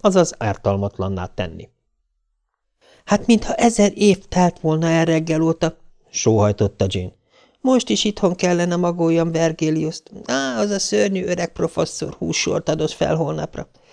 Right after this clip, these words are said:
De ma este képtelen voltam neki ülni.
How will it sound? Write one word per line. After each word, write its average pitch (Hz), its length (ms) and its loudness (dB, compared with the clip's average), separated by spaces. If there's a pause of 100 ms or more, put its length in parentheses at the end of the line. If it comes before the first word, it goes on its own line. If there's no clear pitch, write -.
(380)
De 170 140 0
ma 156 160 0
este 160 240 0
képtelen 180 580 2
voltam 180 320 0
neki 170 340 2
ülni. 165 320 0